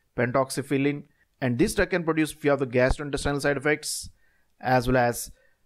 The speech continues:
cardiovascular side effects like chest pain, palpitations,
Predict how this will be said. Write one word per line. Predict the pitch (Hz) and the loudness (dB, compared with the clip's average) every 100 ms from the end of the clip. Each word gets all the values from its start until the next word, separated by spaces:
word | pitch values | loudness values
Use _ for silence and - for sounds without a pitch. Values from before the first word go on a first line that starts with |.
| _ _ _ _ | _ _ _ _
cardiovascular | - 123 135 135 131 139 131 | 0 2 4 2 2 0 0
side | 139 135 | 0 2
effects | 139 131 | 0 0
like | 127 117 - | 0 -2 -2
chest | - 139 - - | 0 2 0 0
pain, | 135 135 139 139 - | 0 2 -2 -6 0
palpitations, | 120 123 123 135 131 143 143 135 - | 2 0 0 2 2 -2 -6 -8 -12